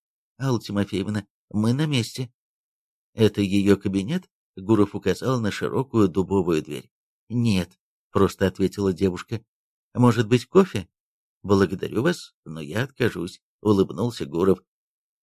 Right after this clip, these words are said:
«Алла Тимофеевна скоро будет». Девушка села за стол, открыла ноутбук и стала набирать текст. Гуров почувствовал себя ещё более неловко.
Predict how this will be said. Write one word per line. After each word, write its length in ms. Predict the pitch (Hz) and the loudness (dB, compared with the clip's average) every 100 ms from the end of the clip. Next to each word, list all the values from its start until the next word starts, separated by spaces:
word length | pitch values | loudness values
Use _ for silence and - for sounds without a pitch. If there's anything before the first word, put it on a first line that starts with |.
| - | 0
«Алла 180 | 120 120 | 2 2
Тимофеевна 720 | 117 107 95 110 151 175 180 | 2 0 0 -2 0 0 -2
скоро 360 | - - 123 135 | -2 -6 -4 -4
будет». 320 | 85 80 - _ _ _ _ _ - | -6 -6 -12 _ _ _ _ _ -10
Девушка 460 | 98 98 87 - | 2 4 4 -2
села 320 | 92 101 98 90 | 0 4 4 4
за 160 | 87 | 2
стол, 320 | 82 - 107 | 0 -2 0
открыла 440 | 117 - 104 104 95 | 0 0 0 2 2
ноутбук 600 | 95 92 82 - 185 175 | 2 -2 -2 -4 -4 -2
и 60 | |
стала 360 | 131 - 165 156 | -6 -6 -8 -6
набирать 440 | 123 92 - 120 | -6 -4 -4 -6
текст. 360 | - 80 - - _ _ _ _ _ _ - | -6 -8 -8 -16 _ _ _ _ _ _ -8
Гуров 420 | 101 123 190 190 | -2 2 4 2
почувствовал 600 | - - 180 - 156 151 | -2 -4 -4 -4 -2 -2
себя 320 | - 92 76 123 | -2 -6 -4 -4
ещё 360 | 143 120 98 | -4 -6 -8
более 380 | 76 107 113 92 | -2 -2 0 -2
неловко. 600 | 87 80 71 65 - 69 | -6 -8 -8 -10 -16 -20